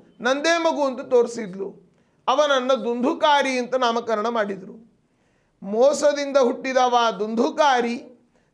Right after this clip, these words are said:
ಸಾತ್ವಿಕ ಫಲದ ಫಲ ಗೋಕರ್ಣ.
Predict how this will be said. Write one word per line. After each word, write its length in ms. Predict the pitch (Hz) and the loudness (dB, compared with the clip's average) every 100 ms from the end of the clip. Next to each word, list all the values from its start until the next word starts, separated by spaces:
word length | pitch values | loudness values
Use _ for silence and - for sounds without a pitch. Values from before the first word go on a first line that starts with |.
| - | -8
ಸಾತ್ವಿಕ 520 | 226 233 285 285 294 | 0 2 0 -4 -2
ಫಲದ 500 | 277 277 - 220 302 | 0 -2 -2 0 2
ಫಲ 400 | 311 311 175 247 320 277 196 - - _ _ _ _ _ _ | 2 0 0 0 2 2 0 -6 -20 _ _ _ _ _ _
ಗೋಕರ್ಣ. 420 | 220 269 202 190 | 0 0 0 -10